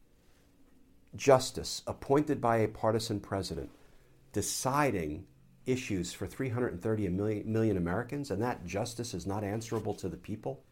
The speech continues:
and was appointed by a partisan president, that's insanity.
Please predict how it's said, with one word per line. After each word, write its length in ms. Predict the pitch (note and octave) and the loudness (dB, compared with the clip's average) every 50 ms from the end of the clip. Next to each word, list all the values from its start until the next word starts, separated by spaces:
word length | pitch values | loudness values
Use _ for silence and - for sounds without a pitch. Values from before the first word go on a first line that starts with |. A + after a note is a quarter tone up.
| _ - - | _ -12 -6
and 160 | G2+ G2+ G2 | -4 -2 0
was 140 | F2+ F#2 F2 | -2 -2 -2
appointed 400 | F2+ F2 - - G2+ A2+ B2+ B2 | -4 -8 -6 -4 -2 -2 -2 0
by 120 | A#2 G#2+ | 0 0
a 60 | G#2 G2 | 0 0
partisan 420 | - - G#2 A2 A2 A2 - A2 | 0 0 2 2 2 0 -2 -4
president, 380 | - G#2 A2 A2 A2+ C3 - - - - - - - - - - - - - - - - - - - - C#3+ | 0 0 0 0 0 -4 -6 -8 -12 -18 -20 -20 -20 -20 -20 -20 -20 -20 -20 -20 -20 -20 -20 -20 -10 0 4
that's 280 | F3+ G3+ A3+ A3+ - | 4 4 4 2 2
insanity. 580 | A#3 G#3 F#3 - - F3 E3+ E3 A2+ - - - | 0 2 2 4 4 4 6 4 2 -2 -6 -12